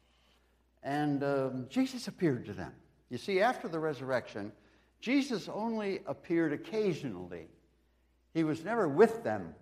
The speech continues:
really day to day anymore. And it was forty days, so there were gaps in this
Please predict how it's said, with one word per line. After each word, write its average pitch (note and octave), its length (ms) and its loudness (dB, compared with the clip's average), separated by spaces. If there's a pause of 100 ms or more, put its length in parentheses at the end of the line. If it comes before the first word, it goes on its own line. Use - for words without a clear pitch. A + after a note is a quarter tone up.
(100)
really C#3 320 2
day C#3 280 4
to A#2+ 100 0
day D3 260 2
anymore. F2+ 560 -4 (1120)
And D#3+ 480 2
it E3 160 2
was C#4+ 140 -4
forty G4+ 320 4
days, F4+ 600 4
so F3 360 0
there A#3 160 4
were C4 100 0
gaps G3+ 580 0
in G2 160 -2
this F#2 220 -10